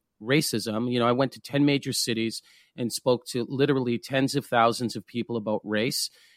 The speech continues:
We were doing this when the word anti-Black racism and systemic racism wasn't even part of mainstream vocabulary.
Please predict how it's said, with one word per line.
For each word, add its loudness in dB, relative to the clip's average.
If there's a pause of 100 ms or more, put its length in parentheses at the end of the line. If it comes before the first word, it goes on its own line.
(160)
We 4
were 6
doing 6
this 2
when 4
the 2
word 4
anti-Black 2
racism 0
and -4
systemic 0
racism 0
wasn't -2
even -2
part 0
of -4
mainstream -2
vocabulary. 0